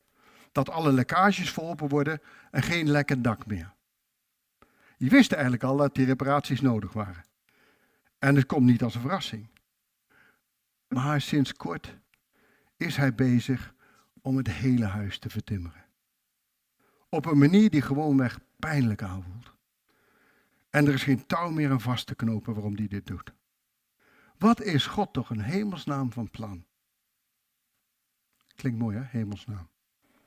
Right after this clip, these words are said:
Wel, hij is bezig om een hu-, ander huis te maken. Anders dan dat je had gedacht. Hij plakt er hier een nieuwe zijvleugel aan,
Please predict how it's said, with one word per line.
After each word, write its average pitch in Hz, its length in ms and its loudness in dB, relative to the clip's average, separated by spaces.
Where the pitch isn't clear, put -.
Wel, 143 180 0
hij 139 140 2
is 123 100 0
bezig 120 580 -4
om 113 140 -8
een 110 100 -2
hu-, 95 280 -6
ander 107 240 -8
huis 90 260 -10
te - 80 -16
maken. 80 360 -18
Anders 202 420 0
dan 131 120 -2
dat 113 180 -2
je - 80 -10
had 101 180 -8
gedacht. - 500 -16
Hij - 160 -8
plakt 156 280 -6
er 143 60 4
hier 165 300 2
een 143 80 4
nieuwe 127 220 6
zijvleugel 156 720 -4
aan, 156 240 -12